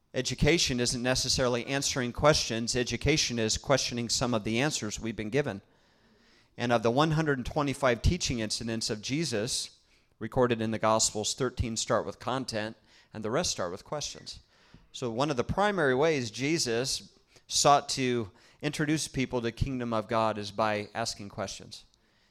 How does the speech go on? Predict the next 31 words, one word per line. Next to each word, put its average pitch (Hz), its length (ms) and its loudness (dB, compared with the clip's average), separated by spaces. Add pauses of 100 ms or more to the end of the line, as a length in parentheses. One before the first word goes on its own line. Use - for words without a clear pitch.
(120)
It's - 120 -8
not 131 140 -2
necessarily 117 560 -2
what 113 220 -2
you 120 80 -6
would 107 100 -4
expect - 420 -4
from 107 160 -10
someone 107 360 -6
who 107 60 -6
claims 110 360 -8
to - 80 -18
be 113 100 -8
the 104 100 -10
truth. - 420 -12 (3500)
And 143 260 2
in 151 140 0
the 151 60 0
Greek 240 220 0
New 190 120 0
Testament, 143 560 2
we 143 100 -2
see 151 440 0
that 135 180 0
there 147 100 2
are 127 140 8
a 117 40 0
few 190 220 -2
words 151 260 2
for 127 160 -2
miracle. 131 640 -2